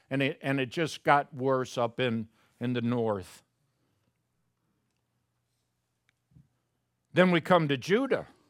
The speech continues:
Well, were there any good ku-, kings in Judah? I don't have them all listed there. I couldn't get them all on there. But you see, uh, the ones I highlighted in yellow, there were eight good kings, or some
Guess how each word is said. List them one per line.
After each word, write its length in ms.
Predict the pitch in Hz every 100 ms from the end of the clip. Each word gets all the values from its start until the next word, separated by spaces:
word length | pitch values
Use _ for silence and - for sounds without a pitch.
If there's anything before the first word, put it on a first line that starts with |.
| _ _ _ _ _ _ _ -
Well, 500 | 143 143 127 110 - _ _ _ _ _ -
were 120 | 147
there 140 | 156 147
any 220 | 180 175
good 340 | 147 165 147
ku-, 300 | - 180 175 175
kings 460 | - 190 180 170 143
in 160 | 160 143
Judah? 340 | 143 196 143
I 140 | 139
don't 140 | 151 143
have 120 | 135
them 60 | 127
all 220 | 135 123
listed 340 | 123 - 110
there. 220 | 117 123 120
I 40 |
couldn't 260 | - 123 113
get 120 | 120
them 140 | 110
all 240 | 120 113 113
on 240 | 127 120
there. 280 | 107 101 110 - - -
But 200 | 131 120
you 120 | 131 120
see, 480 | - 139 127 123
uh, 300 | 117 107 101 98 _ _
the 60 | -
ones 300 | 143 143 120
I 180 | 123 117
highlighted 920 | 117 143 143 131 131 127 127 120 120 -
in 260 | 117 110
yellow, 560 | 110 123 135 117 104 120 - _ -
there 140 | 139 131
were 160 | 127 -
eight 320 | 196 208 -
good 320 | 127 120 104
kings, 480 | - 113 120 139 127
or 320 | 123 120 113
some 600 | - - 131 131 123